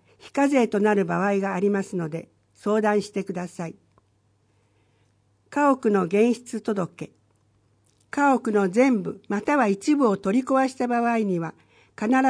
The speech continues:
ず家屋減失届を提出してください。この届け出により、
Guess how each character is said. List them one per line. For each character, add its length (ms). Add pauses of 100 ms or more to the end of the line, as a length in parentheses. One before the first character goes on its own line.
(140)
ず 140
家 240
屋 200
減 260
失 240
届 360
を 100
提 280
出 220
し 100
て 140
く 100
だ 140
さ 180
い。 80 (800)
こ 100
の 200
届 400
け 20
出 140
に 160
よ 120
り、 200